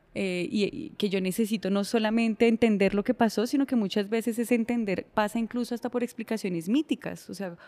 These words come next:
cuando uno escucha, por ejemplo, relatos de sobrevivientes del desplazamiento de Mampuján, que hablan sobre que ellos sintieron que un ángel se posó sobre ellos, ¿por qué eso no es legítimo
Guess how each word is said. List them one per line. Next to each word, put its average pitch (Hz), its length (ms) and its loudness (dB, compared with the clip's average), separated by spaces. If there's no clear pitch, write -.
cuando 214 260 -4
uno 202 100 0
escucha, 240 420 -6
por 240 160 0
ejemplo, 208 640 -2
relatos 202 720 -4
de 214 120 0
sobrevivientes 196 1300 -6
del 214 340 -4
desplazamiento 190 800 -2
de 196 120 0
Mampuján, 196 760 2
que 226 160 2
hablan 226 640 2
sobre 214 840 -4
que 220 140 0
ellos 202 180 -2
sintieron 233 640 0
que 247 120 -4
un 233 100 -2
ángel 226 460 -6
se 233 120 -8
posó 208 360 -8
sobre 202 440 -6
ellos, 190 360 -12
¿por 214 260 -2
qué 208 240 -2
eso 208 160 -6
no 240 80 -4
es 233 80 -8
legítimo 185 640 -4